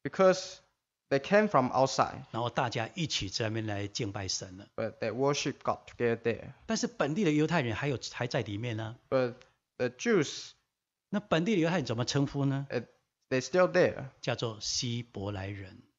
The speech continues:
Speaker 1: And they call it Hebrews.
Speaker 2: 因为这些人可能没有机会出国，
Speaker 1: Because, uh, they do not have the opportunity to go
Speaker 2: 所以
Speaker 1: out.
Speaker 2: 他没有在国外求学生活。
Speaker 1: Uh, they do not, uh, they didn't go out to
Speaker 2: 所以
Speaker 1: learn.
Speaker 2: 他只会说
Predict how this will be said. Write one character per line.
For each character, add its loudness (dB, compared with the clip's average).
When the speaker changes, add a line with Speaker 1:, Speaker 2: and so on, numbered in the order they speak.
Speaker 1:
And -8
they -8
call -2
it -14
Hebrews. -8
Speaker 2:
因 0
为 4
这 2
些 2
人 -2
可 -8
能 -6
没 -4
有 -4
机 -8
会 -4
出 -8
国， -16
Speaker 1:
Because, -2
uh, 0
they 0
do -6
not 2
have -2
the 0
opportunity -2
to -6
go 2
Speaker 2:
所 6
以 2
Speaker 1:
out. -6
Speaker 2:
他 -2
没 -2
有 -4
在 -4
国 -2
外 0
求 -2
学 -6
生 -6
活。 -10
Speaker 1:
Uh, -6
they 0
do -6
not, 0
uh, 0
they -2
didn't 4
go 6
out 4
to 6
Speaker 2:
所 4
以 2
Speaker 1:
learn. 4
Speaker 2:
他 8
只 -4
会 -4
说 -2